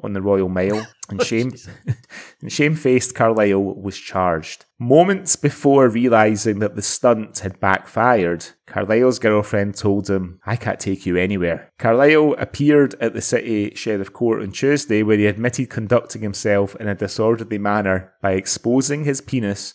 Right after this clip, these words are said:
Speaker 1: and committing a breach of the peace. Camera Obscura has five floors packed with more than a hundred illusions and rooftop views of the capital. There's a picture of Callum outside court with his hands over his face, hoping that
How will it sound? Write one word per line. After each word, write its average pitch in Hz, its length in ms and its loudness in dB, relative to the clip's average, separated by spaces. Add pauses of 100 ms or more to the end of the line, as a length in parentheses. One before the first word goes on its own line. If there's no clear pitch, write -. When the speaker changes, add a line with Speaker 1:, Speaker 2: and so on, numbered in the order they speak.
(140)
Speaker 1:
and 101 120 -8
committing 101 460 -4
a 95 60 0
breach 98 300 -6
of 92 100 -6
the 90 80 -4
peace. - 440 -4 (140)
Camera 156 300 4
Obscura 131 540 2
has 101 180 -4
five 151 400 0
floors 107 540 -2
packed - 440 -2
with - 200 -12
more 101 180 -4
than 98 120 -6
a 92 60 -2
hundred 127 440 -8
illusions 92 640 -4
and 92 280 -10
rooftop 107 520 -4
views 101 400 -4
of 90 80 -10
the 85 80 -10
capital. - 680 -4
There's 113 120 -6
a - 40 -2
picture 135 300 0
of - 80 -4
Callum 104 300 0
outside 104 460 -4 (180)
court 113 320 2
with 104 80 -8
his 98 140 -4
hands 113 340 0
over 110 220 -2
his 95 180 -6
face, 120 300 -2
hoping 107 340 -2
that 98 160 -4